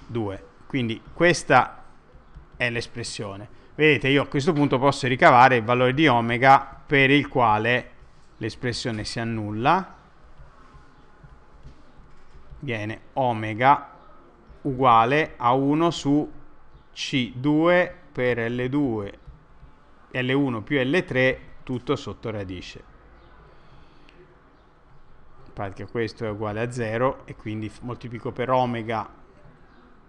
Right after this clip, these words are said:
e divido per L uno più L tre, mi viene omega quadro uguale, quindi poi faccio la radice. Quindi questa qua, questa è la mia omega zero, è l'unica frequenza alla quale la fase beta A è nulla.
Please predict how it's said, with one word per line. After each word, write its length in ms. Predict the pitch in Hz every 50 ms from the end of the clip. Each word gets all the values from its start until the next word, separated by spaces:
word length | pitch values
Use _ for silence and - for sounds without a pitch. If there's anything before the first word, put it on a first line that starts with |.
| - - - - - - - - -
e 100 | 131 127
divido 400 | 117 120 117 127 135 123 123 107
per 140 | 98 113 113
L 160 | 113 113 113 113 117
uno 180 | 120 117 110
più 160 | 101 - 131
L 160 | 123 143 165 151
tre, 180 | - 120 117
mi 120 | 117 117 117
viene 200 | 117 113 110 117
omega 300 | 117 127 131 131 160 143
quadro 380 | - 123 101 101 110 107 135
uguale, 400 | 139 117 98 90 95 101 101 101
quindi 200 | - - 101 101
poi 120 | - 110 107
faccio 240 | 110 107 - -
la 60 | 104 98
radice. 300 | 98 92 92 - - - - - - - -
Quindi 200 | - 151 143 135
questa 380 | 139 - 226 214 - - 175 156
qua, 540 | - 139 123 120 131 165 170 - - - -
questa 320 | - - 175 160 - - 143
è 80 | 139
la 120 | 139 131 123
mia 280 | 123 143 143 139 - -
omega 420 | - 147 143 127 123 117 120 113 104
zero, 400 | 107 110 107 113 123 135 - -
è 140 | 139 139
l'unica 580 | 151 160 175 220 226 196 160 147 131 - 135 113
frequenza 840 | - - 175 160 - 185 180 180 185 185 180 - - 196 190 185 -
alla 280 | - 147 147 160 175 175
quale 380 | 180 156 147 151 156 170 185
la 120 | 185 156 127
fase 420 | - - 160 147 131 120 123 120
beta 280 | 120 127 131 131 175 151
A 220 | 151 175 180 - -
è 80 | 127
nulla. 500 | 123 117 110 104 98 104 101 104 101 95